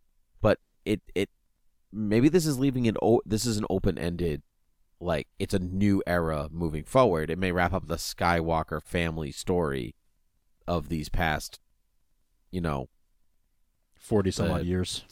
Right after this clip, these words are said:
Speaker 1: forty some odd, right, forty some odd years. But maybe, maybe, maybe, like, the, the new era of the galaxy is, is not kaput. So we're gonna get more adventures with these characters, maybe on screen, maybe in books, maybe in comics. Who's to say? But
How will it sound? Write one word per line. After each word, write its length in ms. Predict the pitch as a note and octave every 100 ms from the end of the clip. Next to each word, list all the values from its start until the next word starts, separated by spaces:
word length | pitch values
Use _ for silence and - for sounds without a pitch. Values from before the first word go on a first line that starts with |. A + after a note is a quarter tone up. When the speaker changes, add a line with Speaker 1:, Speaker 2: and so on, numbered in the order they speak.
| -
Speaker 1:
forty 300 | - G2 E2+
some 180 | G2 E2
odd, 160 | C#2+
right, 240 | F#2 E2 -
forty 220 | G2+ F2+
some 160 | F#2+ E2
odd 100 | E2
years. 160 | F#2
But 200 | - D3
maybe, 320 | F3+ D#3+ D3
maybe, 380 | D3+ F3 E3 D3+ _ _ _ -
maybe, 440 | A2 G#2+ A2 F2 - _
like, 220 | F2+ E2+ - _ _ _ _ _ _ _ -
the, 320 | G2+ D#2+ D2 D#2+
the 140 | F#2
new 340 | F2+ G#2+ G#2+ -
era 360 | F#2 F2+ E2 -
of 220 | E2+ D2
the 80 | E2
galaxy 720 | E2 E2+ A#1 - D#2 C#2+ C#2 _
is, 460 | - D#2+ C#2+ - - _ _ -
is 120 | D#2+
not 220 | E2 -
kaput. 460 | - - F#2+ - - _ _ _
So 340 | - F2+ E2 D2+
we're 220 | D#2+ E2+
gonna 180 | D#2+ D2+
get 260 | D2+ - _ _ _ _ _ _ _ _ -
more 320 | F2 G2+ G2
adventures 500 | E2 E2 D#2 D#2 C#2+
with 120 | D#2
these 180 | C#2 C#2+
characters, 760 | - D#2 C#2+ - C#2+ B1+ - -
maybe 280 | A#2+ C3 B2
on 140 | A2+
screen, 420 | - A2 G2+ G2+
maybe 240 | G#2 G#2 G2
in 100 | E2+
books, 260 | F2 E2 -
maybe 180 | E2+ D2
in 60 |
comics. 420 | - D#2+ D2 -
Who's 200 | - D#2+ -
to 60 |
say? 300 | - C2 G#1 -
But 220 | D2+